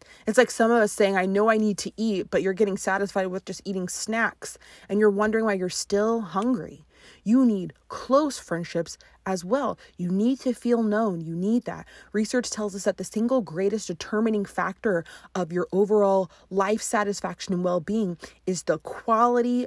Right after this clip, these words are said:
of your relationships. The key word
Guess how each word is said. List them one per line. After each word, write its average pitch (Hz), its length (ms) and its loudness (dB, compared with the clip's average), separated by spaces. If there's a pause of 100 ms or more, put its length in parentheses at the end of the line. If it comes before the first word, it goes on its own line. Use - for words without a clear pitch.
(120)
of 190 140 -4
your 190 180 0
relationships. 170 880 -6 (240)
The 160 100 -8
key - 340 -2
word 170 420 -2